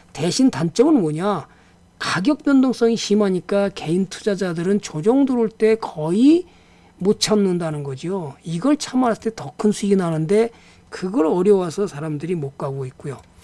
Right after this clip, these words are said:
자, 룽투코리아 제가 우리 유료원들을 사주면서 "아, 너무 차트가 멋있다." 그죠? "차트가 이게 멋있다. 자리가." 매수 들어가서 오늘까지 지금 벌써 얼마가 나갔나요? 이렇게 차트가 너무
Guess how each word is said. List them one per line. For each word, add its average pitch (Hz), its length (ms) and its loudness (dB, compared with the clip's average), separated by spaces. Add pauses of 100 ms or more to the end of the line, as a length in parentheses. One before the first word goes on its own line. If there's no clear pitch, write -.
(380)
자, 151 220 0
룽투코리아 226 760 4
제가 175 500 0
우리 185 280 -4
유료원들을 156 540 -6
사주면서 147 760 -6 (380)
"아, 233 100 -4
너무 220 300 6
차트가 - 400 0
멋있다." 151 720 -4 (100)
그죠? 160 400 -6 (300)
"차트가 233 400 0
이게 214 160 4
멋있다. 170 420 -4
자리가." 151 500 -4
매수 175 360 -2
들어가서 165 400 -6
오늘까지 196 640 2
지금 156 320 -8
벌써 214 400 -2 (320)
얼마가 247 380 4
나갔나요? 160 600 -2 (120)
이렇게 170 640 -6 (340)
차트가 - 520 -4
너무 202 300 2